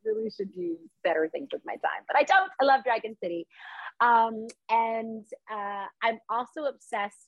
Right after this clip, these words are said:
with, um, I said I was a book lover, and I gotta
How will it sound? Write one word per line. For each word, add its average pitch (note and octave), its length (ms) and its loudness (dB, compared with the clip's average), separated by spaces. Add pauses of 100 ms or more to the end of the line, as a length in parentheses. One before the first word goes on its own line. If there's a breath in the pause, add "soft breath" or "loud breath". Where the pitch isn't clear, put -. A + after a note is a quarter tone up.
(160)
with, F#3 320 -8 (320)
um, E3 380 -10 (100)
I A3 60 -4
said A3 120 0
I G#3+ 60 8
was G#3 140 0
a G#3+ 40 -4
book F#3+ 240 -4
lover, D#3+ 440 0 (400)
and F#3+ 320 0 (120)
I A3 100 2
gotta A#3+ 260 6